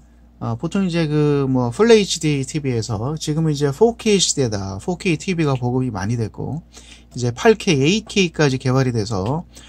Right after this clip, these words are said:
예, 보급이 슬금슬금 되는데 이제 문제는 뭐죠? 컨텐츠가 없어요. 아무리 집에, 집집마다 포케이 티비가 들어가 있으면 뭐합니까, 여러분? 예, 거기까지 들어오는 그 소스가,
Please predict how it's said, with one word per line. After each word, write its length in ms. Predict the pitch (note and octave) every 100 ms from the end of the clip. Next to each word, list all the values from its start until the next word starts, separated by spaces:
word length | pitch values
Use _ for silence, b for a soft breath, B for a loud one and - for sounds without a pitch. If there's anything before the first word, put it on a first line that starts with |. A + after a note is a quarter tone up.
| B B - A2
예, 100 | G#2+
보급이 340 | C#3 C3+ C3+
슬금슬금 560 | - F#3 F3+ D#3+ C#3+ D#3+
되는데 560 | B2 G#2 A2 D3 E2+ - - b b b -
이제 100 | E3
문제는 460 | G#3 F#3 A3+ D4+ C4+
뭐죠? 520 | D3 A#2+ B2 D#3 B3 - - - - -
컨텐츠가 580 | - C4+ D4+ D4 A3+ E3
없어요. 480 | B2 - - C3 F#2+ - - - -
아무리 420 | A#2+ F3+ B3 B3
집에, 640 | - F3+ F3+ G3 E3 F#2 -
집집마다 560 | - - G3 E3+ D#3+ D#3+
포케이 380 | F#3+ F3+ F#3
티비가 400 | E3 D#3 C#3+ C3+
들어가 260 | A#2+ C#3 C3+
있으면 260 | A#2 D3 A2
뭐합니까, 520 | A#2 C3 G2+ - F#2
여러분? 420 | F2+ F#2 G#2 F#3+ - b b b b b b b -
예, 280 | F#2+ F2 A2+
거기까지 640 | - F3 G#3 - G3+ F#3+
들어오는 580 | - F3+ F#3+ F#3+ F#3 E3+
그 220 | D3 C3+
소스가, 880 | C3 C#4+ C4 G#3 C#3 A2+ C3+ F2 E2